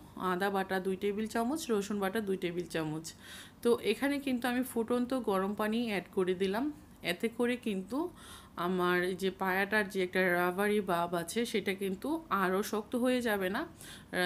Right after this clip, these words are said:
এটা সুন্দর সফট থাকবে। তো ভিউয়ার্স, পায়া রান্নার ক্ষেত্রে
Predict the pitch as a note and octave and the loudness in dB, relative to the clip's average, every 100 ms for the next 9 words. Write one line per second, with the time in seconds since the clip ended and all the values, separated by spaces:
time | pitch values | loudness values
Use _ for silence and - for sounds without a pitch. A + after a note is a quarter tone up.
0 | F3 - F3+ F3+ F3 F3+ A3+ A3+ A3+ C4+ | 0 -2 0 2 2 0 0 0 2 0
1 | - - F#3 F#3 - G#3 F3 D#3 G#3+ D#4+ | 0 2 2 0 -4 0 0 0 -2 -2
2 | - A3+ G#3 A3 G#3+ A3+ - - G3 G3+ | -2 0 2 2 2 0 -4 -6 0 2
3 | G#3+ G#3+ G#3+ A#3 A#3 A3 F#3 A3+ | 4 2 2 0 0 -2 0 -2